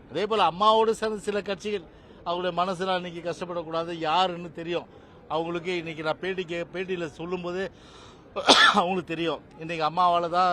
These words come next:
எங்க கட்சிக்கெல்லாம் அதிக, அது அங்கீகாரம் கிடைச்சதுன்னு அவங்களுக்கு தெரியும். நான் பேட்டி பேசும்போது பேட்டி கே-, பேட்டி கேட்டுட்டு இருப்பாங்க நிச்சயமா. அப்படி ஒரு அங்கீகாரம் வந்து அனைத்து இந்திய அண்ணா திராவிட முன்னேற்ற கழகம் அம்மா அளித்த நிலையில்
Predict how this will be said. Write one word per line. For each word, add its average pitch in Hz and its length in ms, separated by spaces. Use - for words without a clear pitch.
எங்க 156 120
கட்சிக்கெல்லாம் 175 440
அதிக, 170 140
அது 151 180
அங்கீகாரம் 170 460
கிடைச்சதுன்னு 156 460
அவங்களுக்கு 151 340
தெரியும். 151 260
நான் 135 160
பேட்டி 165 200
பேசும்போது 165 380
பேட்டி 170 300
கே-, 165 240
பேட்டி 170 200
கேட்டுட்டு 156 340
இருப்பாங்க 135 320
நிச்சயமா. 143 280
அப்படி 143 340
ஒரு 131 100
அங்கீகாரம் 196 760
வந்து 165 240
அனைத்து 160 260
இந்திய 160 200
அண்ணா 170 140
திராவிட 151 320
முன்னேற்ற 160 320
கழகம் 151 380
அம்மா 156 180
அளித்த 151 320
நிலையில் 127 380